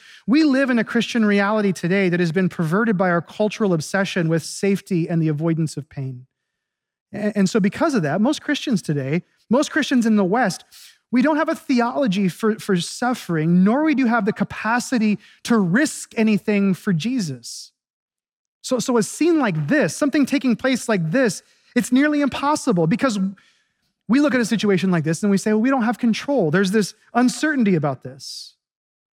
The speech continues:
Let me be clear. It is never balanced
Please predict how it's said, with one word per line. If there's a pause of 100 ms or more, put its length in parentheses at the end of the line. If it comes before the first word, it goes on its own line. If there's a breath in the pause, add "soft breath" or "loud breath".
(540)
Let
me
be
clear. (1700)
It
is
never
balanced